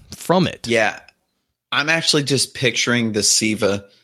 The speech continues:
Speaker 2: tracking in her
Speaker 1: Right. I mean,
Speaker 2: in her
Speaker 1: yeah, I mean, even,
Speaker 2: stuff in her face.
Speaker 1: even that to a degree. Yeah. So, I mean, I
Speaker 2: Like
Speaker 1: just,
Speaker 2: a red
Speaker 1: that's
Speaker 2: hand
Speaker 1: Mm-hmm.
Speaker 2: on her, on her face and head.
Speaker 1: Yeah.
Speaker 2: I can see that.
Speaker 1: <clears throat> But
Speaker 2: I can
Speaker 1: it
Speaker 2: totally
Speaker 1: also,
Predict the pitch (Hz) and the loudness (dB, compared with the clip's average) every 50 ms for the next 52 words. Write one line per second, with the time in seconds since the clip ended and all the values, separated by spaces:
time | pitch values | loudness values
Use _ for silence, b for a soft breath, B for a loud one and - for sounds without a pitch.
0 | b b _ _ - - - - 117 113 110 113 107 - 104 104 101 95 - 104 | b b _ _ -2 -2 0 2 2 2 2 0 0 -2 -2 -2 -2 -2 -2 -2
1 | 107 110 110 104 101 95 95 95 95 98 - - _ - 190 233 220 156 - 202 | -2 0 2 2 2 2 0 -2 -4 -6 -10 -8 _ -2 0 0 0 0 0 0
2 | 185 185 175 156 139 131 151 196 208 131 120 113 120 131 131 131 135 147 151 156 | 2 2 2 2 2 2 2 2 2 2 2 2 2 2 2 2 2 2 2 2
3 | 151 143 110 127 - - 107 104 104 - 107 101 101 92 - 160 135 143 139 131 | 2 0 0 -2 -4 -6 -6 -6 -2 0 2 2 2 2 0 0 2 2 2 2
4 | 127 131 139 123 104 - - 123 104 95 107 98 95 110 131 147 104 90 90 98 | 2 2 2 0 0 0 0 0 0 0 -2 -4 -2 0 0 0 0 0 0 0
5 | 117 123 98 82 - - b b b b b b b b b b b b b b | 0 0 0 -2 -8 -16 b b b b b b b b b b b b b b
6 | b _ - - 127 131 139 139 147 143 156 147 160 160 147 156 147 135 107 123 | b _ -2 0 0 2 2 2 2 0 0 0 0 0 0 0 0 0 0 0
7 | 120 - - 117 120 127 123 120 117 113 110 107 107 104 - - - - - _ | 2 2 2 2 2 2 2 2 2 2 2 0 0 -2 -6 -10 -16 -18 -20 _
8 | _ _ - 139 127 110 110 104 101 98 98 - - - 113 110 104 - - 113 | _ _ -2 0 2 2 2 2 2 0 0 -2 -2 0 0 0 0 0 0 0
9 | 107 107 104 - - 101 101 107 101 107 110 113 113 - _ - - _ _ _ | 0 0 -2 -4 -6 -4 -2 0 0 0 0 -2 -4 -14 _ -20 -20 _ _ _
10 | _ _ - - _ _ _ _ _ - 160 131 107 - - - - 151 - - | _ _ -20 -20 _ _ _ _ _ -2 0 0 0 -2 -4 -4 -4 -2 -2 -2
11 | - - - 160 - 107 98 92 110 131 - _ _ - 147 185 214 196 175 127 | 0 0 0 0 -2 -2 -6 -6 -8 -10 -14 _ _ -4 -2 0 0 0 -2 -4
12 | - - 170 156 160 165 160 160 170 160 147 | -2 0 2 2 2 2 2 2 2 2 2